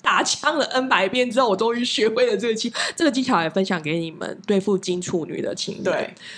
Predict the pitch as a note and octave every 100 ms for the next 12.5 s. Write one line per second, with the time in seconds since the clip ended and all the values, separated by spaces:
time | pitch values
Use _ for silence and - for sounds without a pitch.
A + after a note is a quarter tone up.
0 | - - G#3 C4 C4 D#4 D#4 G#4+ A4 G4
1 | - F4 E4 C4 B3+ - D4+ C#4+ C4 G3+
2 | F3+ G#3 G3+ E3+ E3 - C4+ C4 C4+ F4
3 | A3 E3 D#3+ D#3+ F3+ A3 F#3+ F3+ F3 F#3+
4 | G#3+ D#3 D3 C#3 D#3+ - F4+ E4+ D#4+ C4
5 | A#3 A#3 D#4+ D#4+ - F4+ F#4 F4+ C#4+ A3
6 | A#3 A3+ - A#3 G#3+ A3+ C4 A#3+ A3 G#3
7 | G#3 G#3 B3+ C4 F#4 G#4 G4+ D#4 A#3 A3+
8 | A3+ B3+ B3 C4 B3+ B3+ D#3 D3+ D3 C#3+
9 | C#3+ D3+ - - F4 F#4+ D#4+ D#4+ D4+ A#3
10 | G#3+ G3+ F#3 F3 - - - - B3 C4
11 | F#3+ F#3+ G3+ G#3+ G#3 D#3+ D3 C#3 F3+ -
12 | F#4+ G4+ F4+ A#3 -